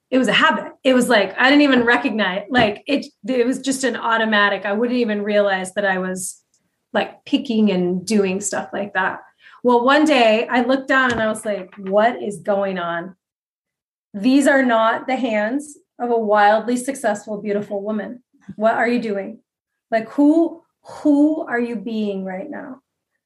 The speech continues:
And this is the question we get to ask ourselves. This is the question that my clients ask themselves over and over again. Who am I being? Am I casting votes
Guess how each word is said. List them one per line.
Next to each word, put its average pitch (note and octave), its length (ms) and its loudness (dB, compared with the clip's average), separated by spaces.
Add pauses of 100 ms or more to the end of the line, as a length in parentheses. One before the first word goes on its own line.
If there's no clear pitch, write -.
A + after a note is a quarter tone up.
And B3 140 2
this D4 180 4
is D4+ 120 2
the D#4+ 80 0
question D#4 360 0
we A#3 100 0
get A#3 120 0
to A3+ 100 -8
ask B3 280 -4
ourselves. G3+ 600 -6 (160)
This A#3 200 0
is G#3+ 120 -2
the B3 80 -2
question A#3+ 400 -2
that A3+ 140 0
my A3+ 140 0
clients D4 440 0
ask G#3+ 220 -2
themselves G#3 420 -6 (140)
over C#4 260 2
and C4 100 2
over A#3 160 -2
again. G3 220 -6 (500)
Who F#4 160 2
am G4 100 2
I F#4 120 0
being? G#3+ 440 -4 (340)
Am C#4 140 2
I B3+ 100 2
casting D4+ 640 0
votes A3+ 680 -2